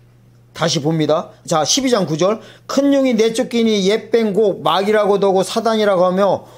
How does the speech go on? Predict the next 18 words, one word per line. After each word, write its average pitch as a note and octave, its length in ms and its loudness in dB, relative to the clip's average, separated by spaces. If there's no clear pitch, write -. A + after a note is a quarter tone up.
온 C#4 500 2
천하를 D4+ 640 0
꾀는 E4+ 400 0
자라." D4 420 0
자, F3+ 320 0
얘 C4+ 560 0
목적은 A3+ 480 0
뭐야? F3 400 0
이 F#3 220 -6
천하가요, G3+ 960 0
원어 F3 300 -2
들어가면 C#3 500 -2
코스모스 G#3 540 -10
나와. B2 140 -14
음, C3 400 -14
온 D#3 180 -2
세상을 E3 440 -6
가리켜. A#2 300 -18